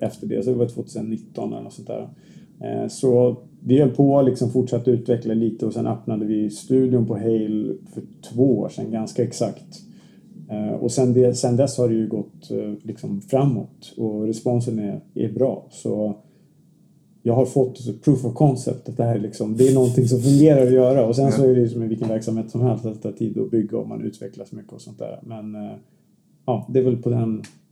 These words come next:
Speaker 1: den stacken det är i varje fall.
Speaker 2: Men vad kände du, för jag vet ju hur du funkar. Du, du har ju gjort det här själv och du kände ju, vad kände du själv för skillnad i din kropp?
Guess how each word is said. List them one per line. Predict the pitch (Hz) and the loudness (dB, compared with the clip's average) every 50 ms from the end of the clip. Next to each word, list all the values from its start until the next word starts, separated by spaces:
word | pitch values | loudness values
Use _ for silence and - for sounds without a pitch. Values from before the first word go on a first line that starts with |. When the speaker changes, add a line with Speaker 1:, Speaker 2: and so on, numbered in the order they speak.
| _ _ _ | _ _ _
Speaker 1:
den | - - 127 123 | 0 0 0 0
stacken | 117 - - 135 147 143 - - 113 107 | 0 -2 -2 -2 -2 -4 -4 -4 -4 -4
det | 107 113 | -4 -4
är | 123 | -2
i | 120 | -4
varje | 113 110 - | -4 -4 -8
fall. | - - - - _ - - - - - - _ _ | -12 -14 -16 -16 _ -20 -20 -20 -20 -20 -20 _ _
Speaker 2:
Men | - 120 | 2 4
vad | 120 127 127 | 4 4 4
kände | 127 135 131 127 127 | 4 4 4 6 6
du, | 123 120 | 4 4
för | 104 113 123 117 - 123 123 | 4 2 2 2 0 0 2
jag | 123 123 120 127 | 2 4 4 4
vet | 123 135 135 131 - | 4 4 4 4 4
ju | |
hur | 113 113 | 4 4
du | 117 113 | 4 4
funkar. | - 127 120 117 117 123 101 | 4 4 2 2 2 2 0
Du, | 95 113 120 120 120 110 | 2 2 2 2 2 0
du | 104 104 113 | 0 2 2
har | 107 117 120 | 4 4 4
ju | 120 117 | 4 4
gjort | 127 135 131 131 | 4 2 2 0
det | 123 | -2
här | 101 101 98 | -2 -2 -2
själv | 101 - 143 113 101 98 | -2 -2 -2 0 0 -2
och | 95 101 | -4 -4
du | 101 101 | -4 -4
kände | - - 113 104 101 98 | -2 -2 -2 0 0 0
ju, | 101 101 101 110 | 0 0 2 2
vad | 117 117 113 117 110 113 117 117 | 2 2 2 2 2 2 2 2
kände | - - 135 123 113 107 107 | 0 0 2 2 2 2 0
du | 104 104 | -2 -4
själv | 101 - - 147 120 110 - | -4 -2 -2 -2 -2 -2 -4
för | - - | -8 -10
skillnad | 107 98 - - 135 117 101 107 123 143 135 - 98 | -12 -6 -2 0 0 0 2 0 0 0 -2 -4 -6
i | 101 | -6
din | 98 101 98 101 | -6 -6 -6 -6
kropp? | 101 - - - | -8 -8 -10 -12